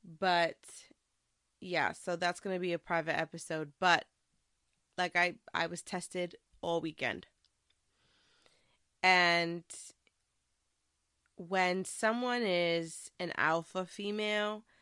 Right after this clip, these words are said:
they will continue to be tested over and over and over again. And it's funny because a lot of men don't like alpha females. And that is the beta male.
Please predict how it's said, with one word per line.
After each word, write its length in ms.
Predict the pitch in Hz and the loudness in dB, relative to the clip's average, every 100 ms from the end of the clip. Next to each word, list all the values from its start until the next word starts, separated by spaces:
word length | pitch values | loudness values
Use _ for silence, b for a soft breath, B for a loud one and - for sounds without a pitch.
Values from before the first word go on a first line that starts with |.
| b b b | b b b
they 420 | 165 160 185 180 190 | -10 -2 2 2 0
will 440 | 175 180 175 170 | -2 0 2 0
continue 840 | - 180 170 - - 175 175 170 | -2 -8 -8 -10 -6 -4 -2 -4
to 220 | 165 - | -6 -10
be 160 | 156 160 | -10 -10
tested 720 | 147 - 160 - - 156 151 _ _ _ _ _ _ _ | -10 -8 -8 -8 -8 -8 -10 _ _ _ _ _ _ _
over 580 | 175 175 156 160 151 156 _ - | -2 -2 0 -2 -2 -6 _ -8
and 200 | 165 165 | -6 -4
over 520 | 156 165 160 147 143 - | -2 -2 -2 -6 -6 -8
and 180 | 151 | -8
over 320 | - 147 139 127 | -6 -8 -8 -10
again. 420 | 135 - - 190 _ _ _ _ _ _ _ _ | -8 -8 -10 -12 _ _ _ _ _ _ _ _
And 100 | 185 | -2
it's 180 | 202 - | -2 -4
funny 380 | - - 220 175 | -2 0 0 -2
because 560 | 165 - 170 165 - - _ _ _ _ _ _ _ _ _ _ _ - | -6 -2 0 0 -4 -18 _ _ _ _ _ _ _ _ _ _ _ -6
a 100 | 170 | 0
lot 220 | 170 208 | 4 4
of 100 | 233 | 4
men 420 | 208 185 180 165 b b b b b 196 180 | 0 0 0 -2 b b b b b -20 -2
don't 420 | 185 170 - - | 2 2 -2 -8
like 540 | 170 165 156 - - _ _ _ | 0 0 0 -8 -20 _ _ _
alpha 320 | 170 165 - 160 | 2 2 -2 -12
females. 680 | - 156 156 - - - - _ _ _ _ _ _ _ _ _ _ _ | -8 -8 -8 -10 -14 -20 -20 _ _ _ _ _ _ _ _ _ _ _
And 140 | 175 175 | -6 0
that 180 | 175 | 2
is 160 | - 180 | 0 -4
the 120 | 180 | -6
beta 340 | 156 175 170 156 | 0 0 2 -2
male. 420 | 151 139 107 | -2 -2 -4